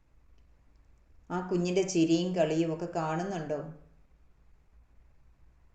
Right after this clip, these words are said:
ഇന്ന് ആ ചിരി എവിടെ പോയി?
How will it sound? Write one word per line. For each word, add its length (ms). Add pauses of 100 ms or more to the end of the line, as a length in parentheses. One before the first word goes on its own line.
(580)
ഇന്ന് 400 (600)
ആ 240
ചിരി 280
എവിടെ 220
പോയി? 340